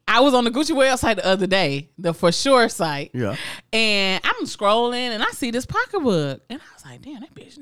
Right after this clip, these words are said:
Speaker 1: nice." I click on it. That bitch is twenty-eight hundred dollars. And then I was like, "Shit, that bitch nice. All right, let me go find me something at Target then."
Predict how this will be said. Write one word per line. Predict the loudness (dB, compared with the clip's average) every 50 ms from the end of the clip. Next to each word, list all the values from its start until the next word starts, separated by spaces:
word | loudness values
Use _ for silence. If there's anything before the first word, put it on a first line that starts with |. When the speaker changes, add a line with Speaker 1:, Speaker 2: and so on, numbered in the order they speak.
| -16
Speaker 1:
nice." | -12 -8 -6 -6 -6 -6 -8 -14 -18 _ -20 -20 -20 _ -16
I | -16
click | -14 -10 -10 -10 -6 -6
on | -4 -4 -2 -2
it. | -4 -6 -8 -16 _ _ _ _
That | -12 -6 -4
bitch | -4 -4 -4 -6
is | -8 -10 -10
twenty-eight | -14 -16 -14 -10 -10 -10 -10 -8 -10 -10 -10
hundred | -12 -16 -20 _ -20 -18 -16 -16 -14 -12 -10 -10 -8 -8 -8 -10 -12 -14
dollars. | -16 -18 -20 -20 -20 -20 -20 _ _ _ -20 -20 _ _ _ _ -20 -20 -20 -20 -20 -20 -14 _
And | -4 -4 -2 -2 -4
then | -4 -4 -2 -2
I | -2 -2
was | -4 -6 -8
like, | -12 -14 -16 -18 -18
"Shit, | -20 -20 -20 -20 -20 -18
that | -18 -16 -16 -14
bitch | -14 -10 -8
nice. | -8 -8 -8 -8
All | -10 -10
right, | -8 -8 -8 -8 -8
let | -8 -8
me | -10 -10
go | -10 -14
find | -14 -14 -12 -10 -10
me | -10
something | -10 -8 -8 -8 -8
at | -8
Target | -6 -8 -8 -8 -8 -10 -12 -12
then." | -12 -12 -12 -12